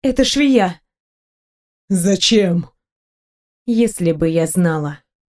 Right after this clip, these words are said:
С того момента, как швея ткнула Максимилиана в грудь, я вообще не задумывалась о происходящем. Только делала, делала,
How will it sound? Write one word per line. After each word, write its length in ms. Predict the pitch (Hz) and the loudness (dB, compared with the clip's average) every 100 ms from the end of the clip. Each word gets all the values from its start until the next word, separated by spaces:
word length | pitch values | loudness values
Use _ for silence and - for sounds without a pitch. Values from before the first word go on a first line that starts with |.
| _ _ _ _ _ - | _ _ _ _ _ -12
С 100 | - | -2
того 240 | 240 226 | 0 2
момента, 500 | 214 208 226 220 185 | 0 2 2 2 0
как 180 | 196 196 | -2 -2
швея 380 | 240 226 226 220 | 0 2 2 2
ткнула 380 | - 226 220 | 2 2 2
Максимилиана 760 | 208 202 - 220 208 202 190 180 | 0 -2 2 2 4 2 0 -2
в 60 | |
грудь, 340 | 190 254 240 220 | 0 0 0 0
я 120 | 208 | 0
вообще 340 | 233 233 311 | -2 -2 -2
не 120 | 247 180 | 0 0
задумывалась 720 | 185 185 180 160 170 170 190 | 0 0 -2 0 0 0 -2
о 60 | |
происходящем. 840 | - 180 175 185 175 156 - 160 147 _ _ _ _ _ | -2 -2 -2 -4 -2 -2 -4 -8 -14 _ _ _ _ _
Только 320 | 254 220 208 196 | -4 -2 -2 -2
делала, 640 | 160 233 247 233 202 190 | 2 4 4 2 0 -2
делала, 760 | 170 180 233 240 208 202 180 | -2 2 2 2 0 0 -2